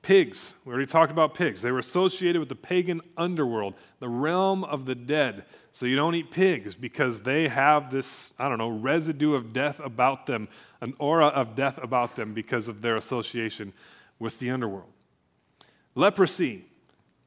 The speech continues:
destroys the body. It decays the skin in the body. So lepers were unclean because of that.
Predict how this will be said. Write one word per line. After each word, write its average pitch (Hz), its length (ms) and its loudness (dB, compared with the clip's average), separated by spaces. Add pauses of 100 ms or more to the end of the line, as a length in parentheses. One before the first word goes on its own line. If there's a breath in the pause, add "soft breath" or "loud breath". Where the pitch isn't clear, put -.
destroys 180 460 0
the 170 100 -4
body. 160 360 8
It 117 80 -8
decays 165 640 2
the 143 120 -6
skin 175 340 -2
in 135 80 -4
the 123 60 -8
body. 139 400 2
So 147 220 -2
lepers 143 520 0
were 135 180 0
unclean 147 760 -6 (560)
because 123 320 -4
of 113 140 -6
that. 110 280 -6